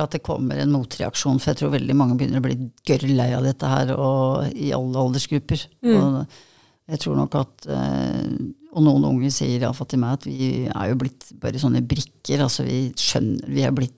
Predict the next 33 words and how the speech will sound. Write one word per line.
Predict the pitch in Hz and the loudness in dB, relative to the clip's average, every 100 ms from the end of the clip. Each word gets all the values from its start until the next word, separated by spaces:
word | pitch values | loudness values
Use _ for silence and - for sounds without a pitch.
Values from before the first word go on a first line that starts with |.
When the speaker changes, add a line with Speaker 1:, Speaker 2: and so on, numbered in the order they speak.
| - | -2
Speaker 1:
produkter, | 151 139 - - - | 0 -2 -4 -6 0
vi | 160 | 4
er | 143 | 4
liksom | 135 131 139 139 | 2 2 4 4
styres | - - 147 120 120 - | 2 0 2 2 0 0
av | 135 | 2
algoritmene, | 131 127 135 135 - 123 | 2 0 -2 -4 -6 -6
vi | 131 | 0
er, | 131 139 - | 0 0 -4
vi | 143 123 | -6 0
er | 123 | 4
møkkaleide. | 139 127 - 135 135 139 160 175 - - - - - | 4 4 0 2 4 4 2 0 -8 -20 -20 -18 -2
Vi | |
må | 160 143 139 156 | 2 4 4 0
begynne | - - - - 175 143 151 | -2 -8 -16 -20 -16 -8 0
å | 151 147 151 - _ _ _ _ - - - | 2 2 -2 -10 _ _ _ _ -12 -10 -6
være | - 156 156 | 2 4 6
mindre | 151 139 151 | 6 6 4
opptatt | - - 139 | 2 -2 2
av | 165 | 6
meg, | 156 147 151 | 8 8 8
meg, | 147 147 | 6 6
meg, | 143 151 | 6 6
meg, | 190 247 | 8 8
og, | 202 - 190 | 6 4 2
og | 190 | 2
lage | 170 139 | 2 2
litt | 143 151 | 0 -2
rom | 151 139 | 0 2
og | 151 | 2
plass | - 135 - | 2 0 -2
for | 156 | 2
andre. | 156 131 151 180 | 4 4 4 0